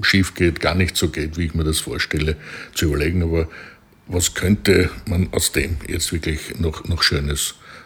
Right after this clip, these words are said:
Schönes machen? Das würde ich zumindest gerne weitergeben. Ob andere wirklich was davon lernen können,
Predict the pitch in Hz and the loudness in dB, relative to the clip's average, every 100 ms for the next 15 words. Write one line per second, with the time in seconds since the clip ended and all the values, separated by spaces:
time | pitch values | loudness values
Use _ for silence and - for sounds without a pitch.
0 | - - 73 73 - - - - - - | -8 -4 -4 -4 -8 -12 -12 -14 -18 -6
1 | - 98 104 95 - 87 90 80 - - | -2 4 4 4 4 4 6 4 0 -8
2 | - - - 78 73 73 - 71 - - | -8 -2 0 0 -2 -4 -2 -2 -4 -6
3 | 120 120 120 - - 92 - 87 82 82 | -8 -8 -14 -20 -10 -8 -2 -2 0 0
4 | 82 80 76 - 71 69 64 64 71 73 | 2 2 0 -2 -4 -4 -4 -2 -2 -2
5 | - 67 62 | -4 -6 -8